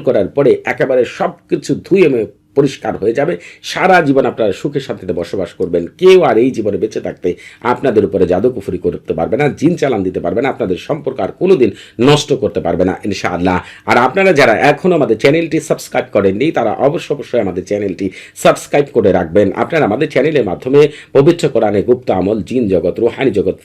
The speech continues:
ফেরেশতা জগতের এত চমৎকার আমল পাবেন, যা আপনারা পৃথিবীর আর কোথাও পাবেন না। ওই বোনের ক্ষেত্রে আমি যে সকল বিষয়গুলো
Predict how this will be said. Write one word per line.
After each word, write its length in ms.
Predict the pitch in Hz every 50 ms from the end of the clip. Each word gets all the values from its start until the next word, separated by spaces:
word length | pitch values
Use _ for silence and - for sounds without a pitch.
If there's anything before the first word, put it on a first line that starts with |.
| -
ফেরেশতা 380 | - - - - - - - 120 92
জগতের 300 | 90 80 87 85 104 98 85 -
এত 80 | - 123 104 - _ _ -
চমৎকার 460 | 175 185 196 190 190 - 143 131 104
আমল 160 | 92 92 85 - -
পাবেন, 200 | 87 98 131 160 156 -
যা 60 | 98 85
আপনারা 240 | - - 87 85 85 82 -
পৃথিবীর 400 | - 80 71 - 131 123 110 - - - - - _ 123
আর 80 | 135 131 -
কোথাও 260 | 185 180 - 170 147 - 104
পাবেন 220 | 90 80 90 85 87
না। 80 | 90 87 85 - - - - _ _ -
ওই 80 | 156 165 - 98
বোনের 260 | 120 143 190 202 196 -
ক্ষেত্রে 220 | 175 - - - 139 117
আমি 100 | 117 110 92 98
যে 80 | 151 165 165 -
সকল 200 | 175 - 143 131 104 87 101
বিষয়গুলো 520 | - - 156 165 147 - 110 101 90 104